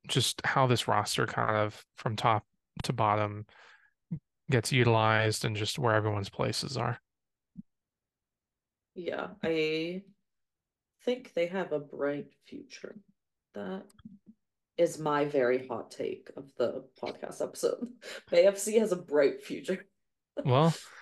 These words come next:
Speaker 1: um, do you have any, anything else you wanna talk about with, uh, Kudanagi?
Speaker 2: No, I think I covered everything I wanted to say. Um, but,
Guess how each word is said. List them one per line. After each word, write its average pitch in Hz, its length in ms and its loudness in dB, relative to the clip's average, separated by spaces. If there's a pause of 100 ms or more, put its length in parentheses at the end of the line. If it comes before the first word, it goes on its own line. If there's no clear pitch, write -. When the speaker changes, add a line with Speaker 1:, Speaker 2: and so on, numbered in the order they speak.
(180)
Speaker 1:
um, 123 320 6
do 120 80 4
you 131 60 8
have 127 100 6
any, 127 440 4
anything 127 380 -4
else 131 220 0
you 139 80 0
wanna 139 180 0
talk 143 260 -2
about 143 280 -2 (140)
with, 147 180 -4
uh, 143 300 4
Kudanagi? 151 560 0 (1080)
Speaker 2:
No, 262 420 2
I 226 140 2 (380)
think 277 240 -2 (1900)
I 185 100 0
covered 196 440 0
everything 160 460 0
I 151 80 -2
wanted 147 360 -4
to 151 80 -6
say. 139 720 -2 (320)
Um, 123 920 -6 (2500)
but, 165 520 4